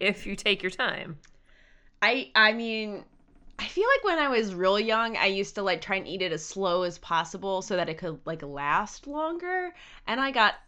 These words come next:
Speaker 2: disabused of that
Speaker 1: Yeah.
Speaker 2: notion the first time I ever had an ice cream cone, and it melted all over
Speaker 1: Yeah.
Speaker 2: me. And I was like,
Speaker 1: Oh.
Speaker 2: "No."
Speaker 1: No, I mean, ice cream is a time-sensitive food, but I can imagine the quote-unquote doctor would not want you eating ice cream because she's got some fucking opinions about shit.
Speaker 2: She does.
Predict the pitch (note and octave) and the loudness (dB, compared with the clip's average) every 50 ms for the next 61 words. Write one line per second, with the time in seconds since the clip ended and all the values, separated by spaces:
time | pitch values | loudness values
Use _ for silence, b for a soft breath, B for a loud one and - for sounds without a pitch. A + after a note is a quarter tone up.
0 | - F3 F#3 A3+ A3 - G3+ F3 E3+ D#3 D#3+ E3 D#3+ D3 E3 D#3+ D3 F#3+ E3+ A#2 | -12 -6 -4 -4 -2 -2 -2 -2 -4 -4 -4 -6 -6 -4 -2 -2 -2 -2 -2 -2
1 | A2 B2+ - D3 D3+ D3+ D3 - D#3 D#3+ D#3+ - E3+ E3+ D#3+ C#3 B2+ D#3 D3+ D3+ | -2 -4 -4 -6 -6 -6 -6 -6 -6 -6 -4 -4 -2 0 0 2 2 2 0 0
2 | D#3+ E3 D3+ D3 C#3 C3+ C3+ - - - - B2 C#3 D3+ - - D3 D3 - D#3+ | 0 0 0 0 0 -2 -4 -6 -8 -8 -6 -6 -6 -8 -10 -12 -14 -10 -8 -8
3 | C#3+ C#3+ C#3 - - C3+ D#2+ E2 D2+ - - D3+ G#2+ C#3+ D3 - - E3 - D3+ | -8 -8 -8 -10 -10 -10 -10 -10 -12 -12 -10 -10 -10 -8 -4 -2 0 0 0 -2
4 | - - F3 F3+ - G#3+ G3+ F#3+ F3 E3 D4+ D#4 D#4 D4 C#4+ C#4 C4 - B B | -4 -8 -10 -8 -4 0 4 4 4 4 2 0 -6 -10 -12 -12 -14 -16 B B
5 | B B B D4 G4+ B4+ A#4+ G#4 G4+ F#4 F4 B3 - - - - _ - C4 F4 | B B B 0 4 4 4 4 4 2 0 -2 -4 -10 -20 -2 _ 6 6 6
6 | F4+ - B4+ C5 B4 - G#4 - - - C4 B3+ B3 B3 A#3+ - A#3 A3 A3 - | 6 2 -2 -2 -2 -2 -4 -4 -2 0 0 0 0 -2 -4 -6 -6 -8 -8 -6
7 | G3+ F#3 F3 - - - - - - - - - D#4 D4+ C4 - - - - - | -4 -6 -6 -6 -8 -10 -10 -10 -10 2 10 12 12 12 12 12 6 0 -16 -20
8 | _ _ _ _ _ _ _ _ _ _ - - A3 A3 - B3 G#3+ G#3 G#3 G#3 | _ _ _ _ _ _ _ _ _ _ 0 0 0 2 0 -2 0 4 6 6
9 | G3+ F#3+ G#3 G#3 F#3 F3 F3 E3 - - G#3+ G3 G#3+ G3+ - F#3+ F3+ - C#3+ - | 6 4 4 2 2 2 0 0 0 0 0 0 0 0 0 -2 -2 -2 -6 -2
10 | - E3 D#3+ F#3 G#3+ G#3+ - - - C3+ - C3+ D3 F3+ F#3+ - _ _ _ _ | 4 6 8 8 8 6 2 -4 -4 -4 -2 -2 -4 -4 -6 -10 _ _ _ _
11 | - F3+ E3+ F3+ F3 E3 D#3+ - D#3+ E3 E3 - D3 D#3+ D#3 D3+ D#3 D#3 D3+ D3+ | -8 -4 -2 2 2 4 2 2 0 -2 -4 -2 -4 -4 -4 -2 -4 -4 -4 -6
12 | D#3 D3+ D3 D3 D3+ D3+ - - E3 - - D3 C#3+ C3+ D3 D3 - D#3 D3+ D3+ | -6 -2 -2 -2 -2 -2 -6 -8 -8 -8 -8 -8 -8 -8 -8 -4 -2 0 0 0
13 | D3 - F#3 E3+ D#3+ - A3 G#3+ - F#3+ - - F#3 F3 - E3 D3+ D3 - G3+ | -2 -4 -6 2 6 6 6 6 4 0 4 6 6 6 4 2 -4 -4 -6 -6
14 | F#3+ E3+ D#3+ C#3 C#3 C3 C#3+ C3+ C3+ B2+ - - - C#3+ C#3 C#3+ - - - - | -4 -4 -4 -6 -8 -10 -8 -6 -4 -4 -4 -6 -6 -8 -8 -8 -10 -12 -12 -8
15 | - G#3 F#3+ F3 C#3+ - - - - | -6 -2 0 0 0 0 -2 -8 -18